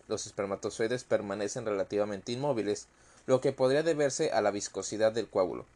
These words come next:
A medida que éste se disuelve, los espermatozoides adquieren una gran movilidad.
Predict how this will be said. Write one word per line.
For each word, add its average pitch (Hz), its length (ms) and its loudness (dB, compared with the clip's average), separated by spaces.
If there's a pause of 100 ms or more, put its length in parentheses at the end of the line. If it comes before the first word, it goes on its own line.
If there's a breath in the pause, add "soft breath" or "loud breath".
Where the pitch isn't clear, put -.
(280 loud breath)
A 117 140 2
medida 143 400 0
que 135 80 -2
éste 123 220 -2
se 139 140 -2
disuelve, 127 440 2
los 101 220 -2
espermatozoides 113 800 -4
adquieren 120 480 -2
una 120 200 -2
gran 98 220 2
movilidad. 110 500 0